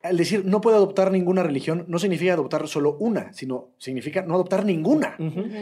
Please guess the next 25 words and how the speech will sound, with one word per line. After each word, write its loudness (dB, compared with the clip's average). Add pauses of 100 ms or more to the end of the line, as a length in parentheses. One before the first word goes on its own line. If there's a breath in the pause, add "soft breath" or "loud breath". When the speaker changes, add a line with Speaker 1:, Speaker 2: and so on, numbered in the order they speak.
(140)
Speaker 1:
Y 0
el 4
hecho 2
de 4
que -2
eventualmente 2
se -4
abra 2
la 0
posibilidad -4 (240 loud breath)
a -8
que 0
se -8
le 0
otorguen 0 (100)
medios 0
públicos -2 (280 soft breath)
a -4
las -2
iglesias -2
para -6
efectos -6
de -6
que -8
moralicen -6